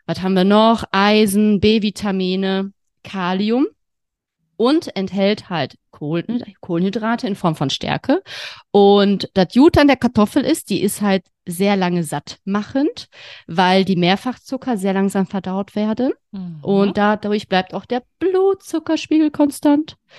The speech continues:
Speaker 1: Ja.
Speaker 2: Mega.
Speaker 1: Und es gibt ja viele Kartoffelsorten und je nach Kartoffelsorte ist die eine geiler, die andere geil. Ähm, so wie die Süßkartoffel auch noch mal einen Tacken geiler sein kann, ne? In Bezug auf Nährstoffe, so. Das war's.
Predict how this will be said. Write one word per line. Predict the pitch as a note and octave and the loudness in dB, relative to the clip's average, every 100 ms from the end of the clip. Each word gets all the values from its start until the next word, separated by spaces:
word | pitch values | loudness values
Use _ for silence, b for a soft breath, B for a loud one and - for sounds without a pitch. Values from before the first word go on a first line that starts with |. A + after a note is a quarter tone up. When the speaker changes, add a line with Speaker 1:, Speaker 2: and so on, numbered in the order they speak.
| B B B B _ | B B B B _
Speaker 1:
Ja. | A3 | -2
Speaker 2:
Mega. | F3 G#3 C4+ A3 G#3 | -2 -6 -12 -8 2
Speaker 1:
Und | A#3 A#3+ B3 - - - | 6 6 6 2 -6 -2
es | A3 - | -2 2
gibt | A#3+ - | -2 0
ja | - | -4
viele | - A#3 | 0 0
Kartoffelsorten | A#3 A#3+ - B3 B3+ A3 A#3 A#3+ B3 B3+ B3+ | 2 0 2 2 4 4 4 2 2 0 0
und | G3+ | -2
je | G3+ | -2
nach | G#3 | -2
Kartoffelsorte | G#3 G#3 - G#3 G#3+ F#3 G3+ G3+ A3 G3+ G3+ | -2 -4 -2 -2 -2 -2 -2 -2 -4 -6 -6
ist | - F3+ | -8 -6
die | F#3+ | -2
eine | D3+ F3+ F3 | 0 0 0
geiler, | F#3 G3 G3+ G3 | 0 2 2 0
die | F#3 | -2
andere | D#3+ F3 E3+ E3 E3+ E3 - E3 | -4 -4 -4 -2 0 -2 -6 -8
geil. | D3 D3 A#3 G4 _ B B B B - | -4 0 0 -2 _ B B B B -6
Ähm, | F#3 F#3 F#3 | -4 -2 -4
so | E3 F3+ | -8 -6
wie | F3+ F#3 | -4 -4
die | E3+ | -4
Süßkartoffel | F#3 - G3 G3 F3+ - | -4 -4 -4 -4 -4 -4
auch | E3 | -4
noch | F3+ F#3 | -4 -2
mal | F#3 | -2
einen | E3+ | -4
Tacken | - E3+ F3 | -6 -10 -8
geiler | D3 C#3 C#3+ | -4 -2 -2
sein | C#3 C3+ C#3 | -4 -8 -12
kann, | C#3 B2+ C3 | -12 -8 -6
ne? | C#3+ E3 G3 G3+ - | -2 -2 -2 -6 -2
In | D3+ D3+ _ _ - | 0 0 _ _ -14
Bezug | C#3+ C#3+ - D3 | -12 -8 -6 -4
auf | B2+ - | -4 -4
Nährstoffe, | C#3 - - - - | -8 -8 -10 -12 -14
so. | - - - _ | -14 -14 -16 _
Das | C#4 - | -10 -4
war's. | D4 A3+ - | -2 -2 -4